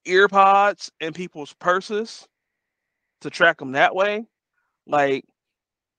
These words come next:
y'all gotta be careful with y'all stuff and be careful with these Apple products, 'cause Apple, in the name of simplicity, it's easy to get you caught up at the same time.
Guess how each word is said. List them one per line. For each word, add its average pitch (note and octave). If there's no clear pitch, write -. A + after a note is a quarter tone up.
y'all G3
gotta C3+
be B2+
careful C#3
with B2+
y'all -
stuff D#3
and A#2
be B2
careful C#3
with C3
these A#2+
Apple C3+
products, B2+
'cause A2+
Apple, F#3
in D3
the D3
name F3
of E3
simplicity, A#3+
it's C#3
easy F#3
to F3+
get E3+
you F3
caught E3+
up E3
at D3
the C#3+
same C#3
time. B2